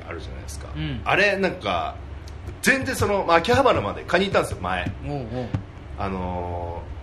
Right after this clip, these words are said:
Speaker 1: ー、そしたら、あの、普通のテレビっていうのは、あの、メガネ型の電源コード、もうこういうやつ。
Speaker 2: はいはい。
Speaker 1: で、
Speaker 2: メガネ型。
Speaker 1: が、もう一般的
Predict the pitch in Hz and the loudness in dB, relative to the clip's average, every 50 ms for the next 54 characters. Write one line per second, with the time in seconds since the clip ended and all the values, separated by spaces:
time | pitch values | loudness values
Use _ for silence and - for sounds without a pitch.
0 | - - - - 180 175 - - 117 113 143 190 185 170 165 - - - - - | -10 -6 -4 -4 0 2 4 4 4 4 4 2 2 0 0 -2 -6 -8 -6 2
1 | - 294 302 311 311 311 311 311 277 196 147 110 - - 117 110 107 98 95 95 | 4 4 6 6 4 4 4 4 4 2 2 -2 -2 -2 0 0 0 0 0 0
2 | 98 123 175 208 247 277 294 277 277 262 254 - - - - - - - - - | 2 4 6 6 6 6 6 6 4 4 2 2 -2 -4 -4 -8 -12 -14 -12 -12
3 | - - - - 196 226 220 135 - - - 156 175 175 165 160 143 147 120 98 | -12 -12 -8 -2 2 2 2 2 2 2 2 4 4 4 2 2 2 0 0 0
4 | - - 123 131 - 135 143 147 147 143 139 123 - - 71 71 - - - - | -2 -4 -6 -6 0 2 2 4 4 4 2 2 0 -4 -10 -10 -12 -14 -14 -16
5 | - - - 143 147 143 131 113 113 123 117 107 - - - - - - - - | -16 -12 -8 -4 -4 -4 -4 -4 -6 -8 -8 -8 -10 -12 -12 -14 -14 -12 -2 2
6 | 170 - 233 - - 113 113 110 110 - 262 269 - - 143 151 135 135 139 - | 4 6 6 4 2 -2 -6 -6 2 6 6 8 8 6 4 0 0 -2 -2 -2
7 | - 151 139 143 147 - 135 117 - 120 117 117 117 113 107 - | 2 2 2 2 2 -2 -4 -4 -2 -2 -2 -2 -2 -2 -4 -6